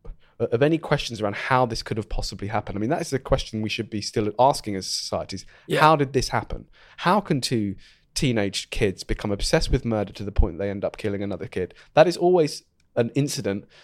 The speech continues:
Speaker 1: which should probe a society to, to, to be introspective.
Speaker 2: Mm.
Speaker 1: Um, but the idea that we would immediately try and fit it into one particular box is, is, I, I just think it's unconscionable.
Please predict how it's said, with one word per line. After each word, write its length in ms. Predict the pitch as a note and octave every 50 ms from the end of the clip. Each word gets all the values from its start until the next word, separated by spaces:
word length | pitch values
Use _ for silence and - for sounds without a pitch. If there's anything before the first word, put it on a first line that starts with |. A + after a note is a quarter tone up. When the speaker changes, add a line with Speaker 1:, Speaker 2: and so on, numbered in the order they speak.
| - _ -
Speaker 1:
which 160 | - A#2+ -
should 260 | - - C3 A2 - - - - - _ _ _ _ -
probe 480 | - - D#3+ D#3 E3 E3 D#3+ C#3 B2+ - -
a 40 | G#2+
society 520 | - A2+ - - A2+ G2 G2 - - G#2
to, 180 | - - A2 G#2
to, 220 | - - - A#2+
to 180 | - - - A2
be 160 | A#2 B2 A#2
introspective. 880 | - C3 C3 B2 - B2+ - - - B2+ - - - - - - - _ _ - -
Speaker 2:
Mm. 240 | D#3 D#3 D3 B2+ - _ _ _ _ - - _ _ _ _ _ _ _ -
Speaker 1:
Um, 340 | - B2 B2 B2 A#2+ - - _ _ _ _ _ _ _ _ _ _ _ _ _ _ _ _
but 140 | - C#3+ C3 B2+
the 80 | C3+
idea 320 | D3+ E3+ E3+ D#3+ D3+ D3 B2+
that 160 | B2+ B2 A#2
we 100 | B2+ B2+
would 160 | A#2+ A#2 B2
immediately 420 | A#2 A2+ B2+ D3 D#3 D3 C3+ B2
try 180 | A2+ - C#3+ A#2+
and 100 | A2+ A2
fit 240 | - - C#3+ B2 -
it 60 | G2
into 200 | A2 A2+ - A#2
one 380 | G#2+ G2+ A#2+ B2+ C3 C3+ C#3 C3
particular 580 | - B2 - - - D#3 - - C3 A#2 A2
box 580 | G2+ - G#2 D2+ - - - - - - - - - - -
is, 300 | A#2+ A2 - - - - _
is, 180 | - A#2 A2 - - _ _ _ _ _ _ _ _ _ _ _ _ _ _ _ -
I, 100 | C3 - -
I 60 | C3
just 180 | C3+ - C3+ -
think 140 | C#3+ B2 -
it's 100 | - -
unconscionable. 760 | A#2+ A2 G#2+ - B2 A#2+ A#2 - - G#2 - - - - _